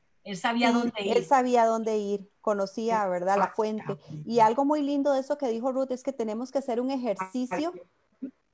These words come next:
Speaker 2: el ejercicio de, de ver para, para abajo, porque muchas veces vemos para arriba y ahí es donde se acaba el contentamiento, ¿verdad?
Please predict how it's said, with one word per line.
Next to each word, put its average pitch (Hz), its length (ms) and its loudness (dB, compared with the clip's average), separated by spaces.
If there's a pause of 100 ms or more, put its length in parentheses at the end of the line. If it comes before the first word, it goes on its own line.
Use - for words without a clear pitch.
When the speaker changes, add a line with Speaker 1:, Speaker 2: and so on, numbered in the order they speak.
(640)
Speaker 2:
el 233 180 2
ejercicio 226 680 0
de, 262 260 0
de 202 200 -2
ver 220 200 -2
para, 294 420 4
para 208 200 6
abajo, 285 420 0
porque 208 240 -2
muchas 208 360 -2
veces 269 320 0
vemos 233 280 -4
para 247 220 2
arriba 269 340 0
y 185 60 2
ahí 180 100 2
es 185 80 0
donde 226 220 -2
se 240 100 -4
acaba 208 240 4
el 269 80 2
contentamiento, 254 920 -2
¿verdad? 185 300 -4